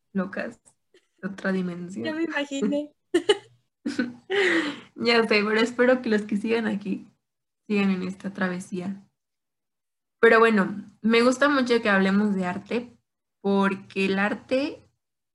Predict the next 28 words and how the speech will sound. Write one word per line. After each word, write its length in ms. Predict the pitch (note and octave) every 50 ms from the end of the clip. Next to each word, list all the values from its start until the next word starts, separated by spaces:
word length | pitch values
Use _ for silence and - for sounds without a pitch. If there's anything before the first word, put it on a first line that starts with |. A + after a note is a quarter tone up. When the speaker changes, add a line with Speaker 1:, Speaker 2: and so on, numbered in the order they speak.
| _ _ _ _ _ _ _ _ _ _ _ _ _ _ -
Speaker 1:
creo 160 | G3+ G3+ G3
que 80 | G#3 A3
es 100 | A3+ A3
una 680 | G3+ G#3 G#3+ G#3 G3+ G3+ F#3+ - G#3 - - _ _ _ _ _ _ _ _ _ _ _
expresión 520 | - - - - - E3+ F3+ - F#3+ F3 F3
del 120 | F3 F3
mundo, 320 | F3 F3 F3 E3+ F3 F3 F3
¿no? 380 | F3 F#3 G3+ C4 - - _ _ _ _ _ _ _ _ _ _ _ _ _ -
Y 100 | G3+ G#3
que 100 | - G3
haya 320 | G3 G3+ A3+ G#3+ - - _ _ _
silencios 560 | _ - G3 F#3 F#3 F#3 G3+ G3 G3 G#3 G#3+
nos 180 | G#3 F#3+ F#3+ G3+
recuerda 540 | F#3 E3+ E3+ - - F#3+ F#3+ F#3+ G3 G3 G3
que 100 | - F#3
el 100 | F3+ F3+
mundo 400 | F#3 F#3+ G#3 G#3+ A3 A3+ B3 A#3+
también 320 | G#3 F#3 F3 F3 F3+ F#3
se 60 | F#3+
expresa 420 | G3 - - - - F3+ G3 G3 G3
en 140 | G3 F#3+ F#3+
silencios, 680 | - F#3 F#3 F#3 F#3+ G3 G3 G3 G3 G3 - - - -
¿no? 320 | F#3+ G3+ - - - _ _ _ _ _ _ _ _ _ _ _ _ _ _ _ _ _
Y 140 | - G#3 G#3+
me 140 | G#3 G#3+ G#3+
acuerdo 1000 | G#3+ G#3+ G#3+ - A3+ A#3+ A#3+ A#3+ A#3+ G#3+ F#3+ F#3+ G3 G#3 D4 - - - _ _ _ _ _ _ _ _ _ _ _ _ _
que 800 | - G3 G3 F#3+ F#3 F#3 F#3 F3+ F3+ F3+ F3+ F3+ F3+ - - _ _ _ _ _ _ _ _ _ _ _ _ _ _ _ _ _ _ _ _ _ _ _ _ _ _ _ _ _
hace 640 | - A3 G#3 G#3 - - G#3+ G#3 G3 G3 - -